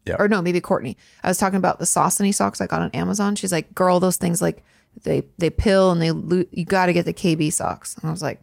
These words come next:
Speaker 2: "Eh." She's like, "Got 'em at Costco." So I guess they have good word of mouth.
Speaker 1: Okay.
Speaker 2: I have probably upward of twenty pairs of the same kind of socks. They make it so I never have to search for matches, as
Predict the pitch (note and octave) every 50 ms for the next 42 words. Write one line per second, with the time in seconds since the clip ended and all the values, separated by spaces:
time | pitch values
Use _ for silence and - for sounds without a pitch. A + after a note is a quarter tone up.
0 | _ - A3+ C#4 C4+ - - A3+ A3+ - D4+ D4+ D4 C#4+ - - D4 D#4+ C#4+ -
1 | - - - - _ _ _ _ _ _ _ _ _ _ _ - - - F3 E3+
2 | - - F3 F3 F#3+ G3 - - F#3 F#3 F#3+ F3+ F3 G#3 F#3+ E3 E3 - D#3 D3+
3 | - - - - - F#3+ - - _ _ _ - G2+ - - E3+ G#3+ _ _ _
4 | _ _ _ _ _ _ _ _ _ _ _ _ - - F#3+ G#3 B3 A#3+ - A#3+
5 | A3+ A3 G#3+ G#3 G3+ - - G3 F#3+ - F#3+ F3 F3 E3+ E3 - - - - G#3
6 | A3+ B3 A3+ - - F#3 E3 E3 D3+ E3+ - _ _ - - - E3+ D#3+ E3 E3
7 | - - F3+ E3+ E3+ E3+ - - D3 E3 - - - - - - - - - -
8 | - _ _ _ _ _ _ _ - F#3+ F#3+ G3 G#3+ A3 - - - - - G#3+
9 | F#3+ - F#3 F3+ F3+ F3+ F3+ F3 G3+ G#3 G3+ F#3+ F3+ - A3+ G#3 - D#3+ D#3+ E3
10 | - - - A3 A3 G3 E3 E3 - - F3+ F3+ - - E3 E3 -